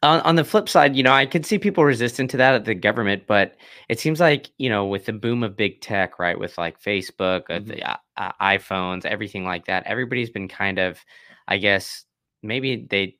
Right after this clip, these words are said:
Speaker 1: just, ignorance is bliss, but they're w-, more willing to give up their data than, you know, uh, than maybe it seems like before with, like, the financial transactions of things. Um,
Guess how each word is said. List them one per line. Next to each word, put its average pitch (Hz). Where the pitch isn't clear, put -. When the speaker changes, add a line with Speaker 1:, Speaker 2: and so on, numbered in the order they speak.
Speaker 1:
just, 98
ignorance 107
is 85
bliss, 98
but -
they're 95
w-, 110
more 131
willing 127
to 110
give 107
up 104
their 95
data 92
than, 87
you 101
know, 87
uh, 90
than 92
maybe 92
it 87
seems 92
like 87
before 90
with, 85
like, 85
the 85
financial 87
transactions 85
of 90
things. 104
Um, 92